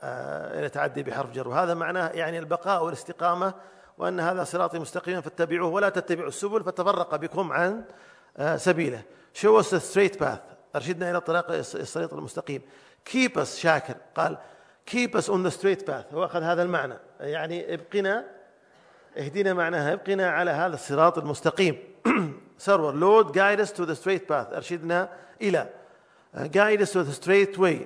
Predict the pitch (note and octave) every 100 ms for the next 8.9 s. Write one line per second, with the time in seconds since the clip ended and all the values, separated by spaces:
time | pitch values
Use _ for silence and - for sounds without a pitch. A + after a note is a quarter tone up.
0 | - - _ _ E3+ D3+ D3+ D#3+ E3+ F3+
1 | E3 D3+ C#3+ F3 F#3+ C3+ D3+ C#3+ D3+ -
2 | - - C#3 C3+ C3+ C#3 C#3+ C3+ C#3 C3+
3 | A2+ C#3 F3+ F#3+ - - - F3 G3 F3+
4 | G3 F3 G3 G#3+ G#3+ G#3+ - F3 E3 -
5 | F3 D#3+ - G#2+ - - _ _ _ -
6 | - _ _ - F#3 G3 G3 F3 F3+ E3+
7 | D#3+ D#3 E3 E3 C#3+ D#3+ D#3 C#3+ D3+ C#3
8 | D3+ C3+ C#3+ B2+ C3+ C3 C#3+ G#3+ B3